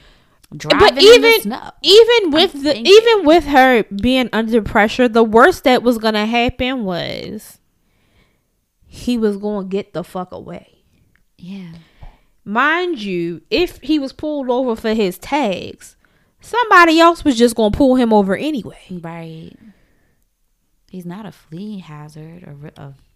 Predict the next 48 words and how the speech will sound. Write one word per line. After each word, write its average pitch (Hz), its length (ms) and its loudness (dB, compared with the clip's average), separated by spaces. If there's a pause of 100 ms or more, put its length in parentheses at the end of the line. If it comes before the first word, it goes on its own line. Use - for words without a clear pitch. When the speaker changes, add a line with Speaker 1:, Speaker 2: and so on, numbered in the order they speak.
(120)
Speaker 1:
a - 140 -20
flight - 380 -20
hazard 139 460 -20
or 143 100 -20
something. - 400 -20 (240)
Speaker 2:
Yeah, 220 100 6
he's, 202 120 2
Speaker 1:
Whatever. 269 160 -10
Speaker 2:
he's, 302 260 -4
he's 269 200 -8
not 220 180 -8
a 185 60 -12
flight 226 260 -8
hazard. 156 460 -12
Speaker 1:
Yeah. 208 80 -20 (360)
Speaker 2:
So 220 280 -4
it's 220 260 -6
like, 226 420 -4
<sighs> - 0 - (2250)
I 269 120 4
get 269 280 0
it, 330 420 -2 (840)
but, 208 280 -2
like, 214 200 -4
no. 208 440 -8 (1080)
Speaker 1:
See, 247 140 -10
and 240 80 -10
I 269 80 -14
feel 277 180 -14
like 208 160 -12
cops, - 400 -20
y'all 214 240 -14
keep 240 260 -16
doing 233 220 -12
this, 240 160 -12
it's 247 160 -12
gonna 247 160 -6
make 233 160 -12
it 214 40 -12
harder 220 300 -10
for 214 140 -14
y'all 208 160 -10
to 190 80 -20
do 185 80 -14
y'all 190 240 -10
damn 156 300 -12
jobs. 170 600 -18
Speaker 2:
Yeah. 233 460 -8